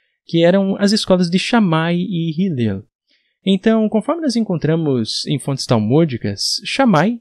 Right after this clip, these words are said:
defendia que os perversos seriam atormentados no inferno até serem completamente extintos, enquanto que os pecadores medíocres, que formariam a maior parte da população, iriam passar um tempo limitado no inferno até serem finalmente purificados, que é um conceito parecido até mesmo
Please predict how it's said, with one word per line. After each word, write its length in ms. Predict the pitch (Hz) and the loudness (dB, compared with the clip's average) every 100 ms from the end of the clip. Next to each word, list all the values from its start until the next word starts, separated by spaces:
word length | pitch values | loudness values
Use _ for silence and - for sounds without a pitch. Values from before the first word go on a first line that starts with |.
| _ | _
defendia 400 | 233 - 202 175 | -4 -2 0 2
que 80 | 180 | 0
os 100 | 180 | -2
perversos 920 | - 254 196 127 127 160 - 202 185 | -2 -2 0 2 0 -2 -6 -8 -6
seriam 220 | - 156 160 | -4 0 0
atormentados 680 | 165 156 147 139 135 135 | 0 2 0 0 0 0
no 60 | 147 | -2
inferno 480 | 220 - 196 214 226 _ _ _ | -4 0 0 0 -6 _ _ _
até 220 | - 247 | -2 0
serem 220 | 233 233 226 | 2 0 0
completamente 580 | 208 185 185 170 170 | -2 -2 -2 -2 -2
extintos, 560 | 190 - 151 131 110 107 | -6 -4 -4 -4 -4 -2
enquanto 640 | 120 135 135 196 - 254 - | -2 0 0 0 -4 -8 -4
que 220 | 175 - | -4 0
os 200 | 156 - | -2 -2
pecadores 400 | 156 147 139 147 | -2 0 2 4
medíocres, 600 | 214 202 147 214 - 240 | 2 2 2 0 -2 -6
que 120 | - | -8
formariam 480 | - 143 131 131 123 _ _ _ | -4 -2 2 2 0 _ _ _
a 80 | 135 | -2
maior 320 | 131 127 180 | 2 4 2
parte 340 | - 139 139 139 | 2 0 0 -4
da 80 | |
população, 600 | 143 208 269 285 - 180 214 _ _ _ - | -6 -6 -4 -4 -2 -2 -2 _ _ _ 0
iriam 200 | 220 214 | 2 2
passar 280 | 185 - 185 | 2 2 2
um 80 | |
tempo 240 | 170 180 170 | 2 2 2
limitado 540 | 185 294 - 190 180 | 4 2 4 2 2
no 40 | 226 | 0
inferno 540 | 254 - 147 151 165 _ - | 0 2 2 0 -6 _ -8
até 180 | 165 | -4
serem 300 | 160 170 160 - | -2 0 -2 -6
finalmente 400 | - 294 202 165 | -4 -2 -2 -2
purificados, 880 | - 175 185 226 - 120 104 110 - | -4 -6 -4 -8 -2 -2 -2 -6 -8
que 160 | - 311 | -2 0
é 80 | 214 | 0
um 80 | |
conceito 440 | 214 254 - 196 - | 0 0 2 0 0
parecido 520 | 196 202 - 156 190 | 0 0 -2 0 0
até 160 | 175 120 | 0 0
mesmo 320 | 117 135 | 0 -2